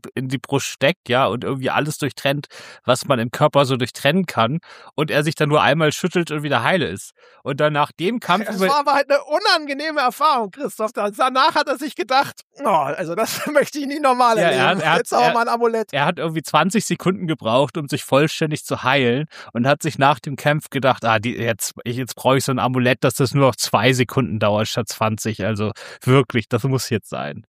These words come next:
Speaker 1: Also das macht
Speaker 2: Ja,
Speaker 1: überhaupt
Speaker 2: <laughs> genau. Es ist mir echt zu viel Malore hier auch heute. Genau. Also das, äh, das, darum geht's. Und dann müssen sie zu den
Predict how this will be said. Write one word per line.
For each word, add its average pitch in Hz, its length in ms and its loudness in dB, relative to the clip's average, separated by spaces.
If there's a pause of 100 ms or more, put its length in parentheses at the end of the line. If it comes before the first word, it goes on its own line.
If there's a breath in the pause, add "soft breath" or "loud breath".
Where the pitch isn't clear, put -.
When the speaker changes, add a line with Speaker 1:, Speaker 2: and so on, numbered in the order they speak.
(120)
Speaker 1:
Also 127 160 -2
das 120 120 -4
macht 214 200 4
Speaker 2:
Ja, 120 60 -6
Speaker 1:
überhaupt 98 240 -6
Speaker 2:
<laughs> - 0 -
genau. 208 480 2 (580 loud breath)
Es - 240 -10
ist 202 160 -6
mir 294 160 2
echt - 160 -2
zu 330 140 -2
viel 269 180 -4
Malore 254 520 4
hier 180 260 -2
auch 208 260 0
heute. 202 280 0 (580 loud breath)
Genau. 175 420 0
Also 214 220 2
das, 262 220 -2
äh, 226 260 2
das, 233 220 -4
darum 247 340 4
geht's. 233 280 0
Und 202 120 -2
dann 196 240 0 (420 loud breath)
müssen 220 280 2
sie 196 320 0 (580)
zu 220 240 0
den 175 560 2